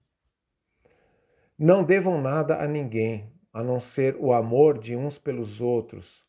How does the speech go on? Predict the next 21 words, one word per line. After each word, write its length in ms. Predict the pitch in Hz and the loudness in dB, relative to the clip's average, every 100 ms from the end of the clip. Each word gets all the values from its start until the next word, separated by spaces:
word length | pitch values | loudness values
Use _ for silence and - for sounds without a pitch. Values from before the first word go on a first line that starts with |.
| _ _ _ _ | _ _ _ _
pois 160 | 131 120 | -6 -2
aquele 300 | 131 147 147 | 0 0 -2
que 160 | - 151 | -2 2
ama 260 | 156 139 | 2 0
seu 240 | 120 127 113 | -4 -6 -6
próximo 720 | 117 113 123 - 151 156 156 _ _ - | -2 0 0 -2 -10 -10 -12 _ _ -4
tem 160 | 151 | -2
cumprido 560 | 156 139 - 127 127 143 | -2 -6 -4 -4 2 2
a 60 | 143 | 2
lei. 460 | 123 123 117 104 _ _ _ _ _ _ _ _ _ | 0 0 0 -4 _ _ _ _ _ _ _ _ _
Pois 260 | 139 131 156 | -2 0 2
estes 320 | 202 208 170 | 2 0 -8
mandamentos, 1080 | 143 143 139 113 117 117 110 - _ _ _ | -2 0 2 0 -2 -2 -4 -10 _ _ _
não 320 | 113 120 123 113 | -6 -4 -2 -2
adulterarás, 1000 | 113 110 139 131 156 127 123 120 - - | -4 -6 -2 0 0 0 0 -2 -6 -12
não 180 | 110 123 | -4 -4
matarás, 920 | 120 117 143 127 120 117 113 - _ _ | -4 -4 -2 -2 -2 -4 -8 -18 _ _
não 240 | 127 147 | -2 -2
furtarás, 840 | 151 135 - 131 120 117 117 - - | -2 -10 -4 -2 0 0 -2 -8 -14
não 260 | 135 151 135 | -4 0 0
cobiçarás, 1000 | - 120 131 - 147 123 117 113 - | -2 -6 -6 -8 -6 -2 -2 -4 -10